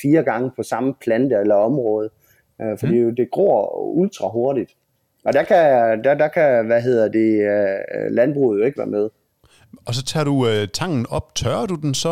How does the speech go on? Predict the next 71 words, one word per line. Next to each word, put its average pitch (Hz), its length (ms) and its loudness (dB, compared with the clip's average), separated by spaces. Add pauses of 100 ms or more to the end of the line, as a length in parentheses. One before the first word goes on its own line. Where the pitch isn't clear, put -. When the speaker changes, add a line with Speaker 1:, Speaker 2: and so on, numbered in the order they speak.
(140)
Speaker 3:
og, 117 800 -4
eller 113 220 -4
hvad, 120 240 -6
hvad, 147 140 -2
hvad 151 140 -2
gør 156 180 -2
du 165 80 -4
for, 143 260 -2
at, 113 160 -4 (100)
at, - 320 -8
altså, 120 160 -4
hvis 117 160 -4
du - 100 -8
kun 165 180 -4
har 143 160 -2
et 117 100 -6
vindue, 151 240 -2
der 117 80 0
hedder 117 200 -2
marts, 123 320 -6
april, 131 300 -6
maj, 139 260 -4 (760)
så - 160 -4
selvfølgelig 123 320 -2
noget 120 160 0
længere 123 240 -2
hen 120 180 0
på 123 80 -4
sæsonen 113 440 -4
i 104 40 -4
nogle 117 180 -2
af 117 60 -4
de 110 100 -4
andre 139 200 -4
lande, 117 240 -2 (100)
men, 117 240 -4
men, 117 200 -4
men, 113 220 -4
men 113 140 -6
så 127 120 -8
får - 140 -6
du 131 80 -2
en 120 120 0
mængde 117 240 -4
ind. 190 300 -8 (560)
Hvordan, 139 460 -6
man 139 160 -6
kan 135 80 0
jo - 20 2
ikke 156 100 -2
have 147 60 0
sådan 143 120 -2
noget 147 120 0
liggende 143 300 -2
på 120 80 -2
hylderne, 139 340 -2
man 113 140 0
bliver 113 140 -4
jo 117 60 -2
nødt 147 120 -2
til 135 120 -4
for 135 100 -6
en - 20 -2
eller 131 100 -2
anden 131 80 -2
måde 131 120 0
at 127 60 -4
forarbejde - 500 -6
det 107 80 -6
til 113 140 -4
noget. 127 280 -2